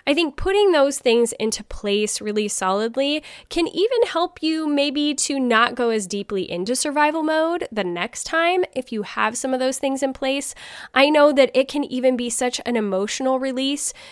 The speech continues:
to be doing something that is artistic. Even my daughter the other day, she came up to me and she was like, "I just really want time with you.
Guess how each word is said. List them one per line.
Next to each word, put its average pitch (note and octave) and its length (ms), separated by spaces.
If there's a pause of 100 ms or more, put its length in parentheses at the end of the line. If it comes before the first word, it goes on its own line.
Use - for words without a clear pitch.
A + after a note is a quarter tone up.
(120)
to C4 100
be A#3 160
doing A3 300
something G#3+ 640 (300)
that G#3+ 280
is A3+ 420
artistic. G3+ 800
Even C4 260
my C#4+ 140
daughter G3+ 400
the G3 160
other G3 140
day, F#3 200
she A3 200
came A#3+ 240
up A3 100
to - 140
me G#3+ 100
and G3+ 100
she - 120
was G3+ 100
like, G3+ 180
"I A3 120
just B3+ 240
really D#4+ 180
want D#4 240
time G#3 240
with C#4+ 180
you. F#4 280